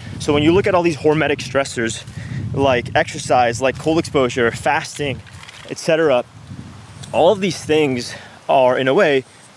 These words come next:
stressors. And the idea is that you can effectively recover from them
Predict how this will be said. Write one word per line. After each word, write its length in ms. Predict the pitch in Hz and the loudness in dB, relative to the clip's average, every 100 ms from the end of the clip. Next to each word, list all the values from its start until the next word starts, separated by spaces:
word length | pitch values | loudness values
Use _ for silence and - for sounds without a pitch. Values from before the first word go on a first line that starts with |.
| - - | -20 -18
stressors. 580 | - 233 - 107 - - - - - | -2 0 0 -6 -8 -18 -20 -20 -6
And 140 | 143 | -2
the 80 | 139 | 0
idea 380 | 135 147 202 175 | 0 0 2 2
is 280 | 123 127 123 | 2 2 0
that 80 | 123 | -2
you 100 | 135 | -4
can 140 | 139 | -4
effectively 380 | 139 156 151 131 | -4 -4 -2 -2
recover 340 | 117 - 226 | -2 2 2
from 240 | - 147 139 | 2 0 0
them 180 | 147 | -2